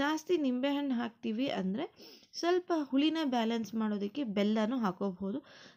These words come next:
ನಾನು ಒಂದೇ ಒಂದು ಹಾಕಿರೋದ್ರಿಂದ ನಾನಿಲ್ಲಿ ಬೆಲ್ಲನ ಯೂಸ್ ಮಾಡಿಲ್ಲ, ಹಾಗೇನೆ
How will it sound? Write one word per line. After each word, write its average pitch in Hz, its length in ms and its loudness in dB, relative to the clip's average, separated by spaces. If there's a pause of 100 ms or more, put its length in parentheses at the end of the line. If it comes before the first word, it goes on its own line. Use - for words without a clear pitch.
(100)
ನಾನು 269 160 0 (140)
ಒಂದೇ 208 240 2 (100)
ಒಂದು 302 140 0
ಹಾಕಿರೋದ್ರಿಂದ 220 720 0
ನಾನಿಲ್ಲಿ 214 420 -2
ಬೆಲ್ಲನ 202 460 -2 (220)
ಯೂಸ್ 254 280 6
ಮಾಡಿಲ್ಲ, 196 280 -2 (120)
ಹಾಗೇನೆ 190 380 -2